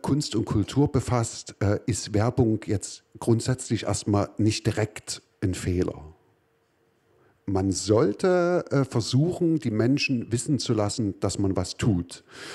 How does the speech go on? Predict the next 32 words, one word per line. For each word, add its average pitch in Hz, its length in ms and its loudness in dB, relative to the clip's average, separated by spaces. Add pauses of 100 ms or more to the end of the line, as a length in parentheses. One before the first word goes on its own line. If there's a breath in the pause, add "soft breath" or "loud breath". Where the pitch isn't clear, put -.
(220 loud breath)
Äh, 107 240 4 (920 loud breath)
insofern 135 560 4
ist 117 300 -4
Werbung, 127 380 4
das - 180 -4
hat - 160 -4
manchmal 120 240 0
so 117 120 -2
einen 104 100 0
seltsamen, 120 680 0
äh, 104 760 0
das - 200 -8
klingt 151 280 -4
manchmal 110 320 -2
so 98 120 0
seltsam, 127 680 0
aber, 147 760 2 (560 loud breath)
äh, 160 40 4
ja, 110 260 0
warum 120 280 2
nicht, - 500 2
ne? 120 260 2 (340 loud breath)
Äh, 139 220 4 (400)
im, - 220 -6 (500)
im 170 180 8
Speziellen 180 720 2
dann, 175 200 4
wie 170 80 4
gesagt, 147 560 2
ist - 400 -4
die 110 240 0
Werbung, 139 640 4